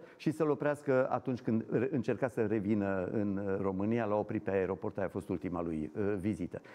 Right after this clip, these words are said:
Da, sunt zvonuri. În lumea în criză este însetată,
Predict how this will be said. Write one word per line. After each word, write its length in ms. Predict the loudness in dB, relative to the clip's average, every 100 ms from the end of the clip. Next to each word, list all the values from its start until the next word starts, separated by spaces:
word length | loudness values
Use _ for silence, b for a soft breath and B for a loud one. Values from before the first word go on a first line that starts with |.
| B B
Da, 260 | 0 2 0 -10 -20
sunt 240 | -2 -2 -2 -6 -2
zvonuri. 480 | 0 0 -4 -12 -20 -20 _ _ -20 -20 -20 _ 2
În 220 | 6 6
lumea 360 | 4 4 2 4
în 220 | 2 2 0
criză 640 | 2 4 4 4 4 2 2
este 440 | 2 2 -2 -2 0
însetată, 880 | 2 2 2 0 0 0 2 0